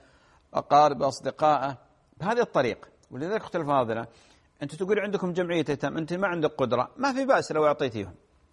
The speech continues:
لكن لو أكلت منها قلت: "أعطونا جزء من اللحم نأكل منها"، هذا سنة النبي عليه الصلاة والسلام. كذلك دعوة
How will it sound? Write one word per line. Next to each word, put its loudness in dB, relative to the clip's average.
لكن -4
لو 2
أكلت 0
منها 0
قلت: -4
"أعطونا 0
جزء -2
من 2
اللحم 2
نأكل -2
منها"، -2
هذا 0
سنة -4
النبي -2
عليه 0
الصلاة 0
والسلام. -4
كذلك 2
دعوة -2